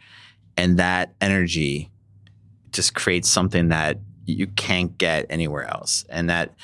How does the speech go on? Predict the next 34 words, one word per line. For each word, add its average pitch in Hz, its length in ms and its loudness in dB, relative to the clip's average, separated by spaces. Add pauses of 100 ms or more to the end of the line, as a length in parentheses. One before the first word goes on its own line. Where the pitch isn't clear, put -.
(720)
is 107 180 4
why 107 240 4
we 101 160 6
go 98 160 4
to 95 120 4
live 85 320 2
concerts. - 760 -2
And 92 160 6
that 90 200 2
is 90 220 2
why, 87 600 2 (500)
you - 160 0
know, 87 140 4
we 87 160 4
ride 82 320 2
roller 80 240 2
coasters. 73 580 0
And 90 220 0
that 87 200 2
is 87 240 0
why, 82 580 0 (420)
you 78 100 -4
know, 71 320 -2 (240)
we 90 320 4
like 82 360 0
a - 80 -6
park - 440 -4
that's 78 300 -2
full, 90 480 0
not 80 220 2
a - 40 0
park - 420 -8
that's - 340 -4
empty. 71 500 -4